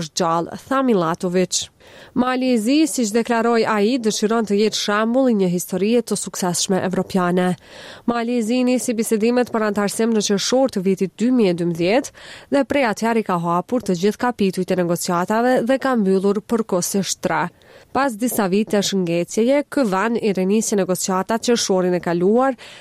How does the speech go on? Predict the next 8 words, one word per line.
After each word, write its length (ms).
dhe 160
tani 300
po 260
punon 340
drejt 300
mbylljes 420
së 140
tyre. 280